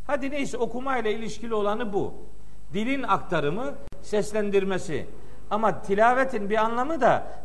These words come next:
tilavet ettiğin şeyin peşinden gitmektir. Yani bir okumanın peşinden gitmek için onun anlaşılması lazım.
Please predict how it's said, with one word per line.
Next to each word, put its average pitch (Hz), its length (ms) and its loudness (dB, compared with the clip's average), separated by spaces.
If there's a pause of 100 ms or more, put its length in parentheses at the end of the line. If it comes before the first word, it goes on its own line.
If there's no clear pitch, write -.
tilavet 240 520 4
ettiğin 247 400 -2
şeyin 269 360 -4
peşinden 214 640 0
gitmektir. 117 580 -4 (760)
Yani 165 320 0 (260)
bir 240 260 -2
okumanın 208 720 0
peşinden 208 540 -2
gitmek 247 400 -4
için 196 220 -4
onun 233 360 -2
anlaşılması 202 720 -2
lazım. 123 360 0